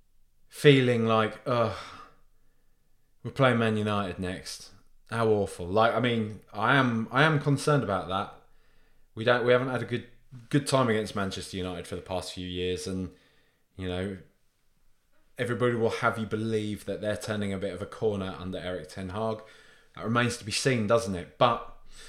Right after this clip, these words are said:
let's, uh, let's wait and see. But Tottenham,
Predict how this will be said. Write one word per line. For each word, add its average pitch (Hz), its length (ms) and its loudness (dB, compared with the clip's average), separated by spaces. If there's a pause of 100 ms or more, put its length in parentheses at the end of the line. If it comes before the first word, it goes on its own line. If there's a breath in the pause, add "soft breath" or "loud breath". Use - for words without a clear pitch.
(680 loud breath)
let's, 160 360 2
uh, 147 320 10 (800 loud breath)
let's 139 220 0
wait 131 140 2
and 107 100 -4
see. 104 200 -2
But - 400 -6 (640)
Tottenham, 151 640 0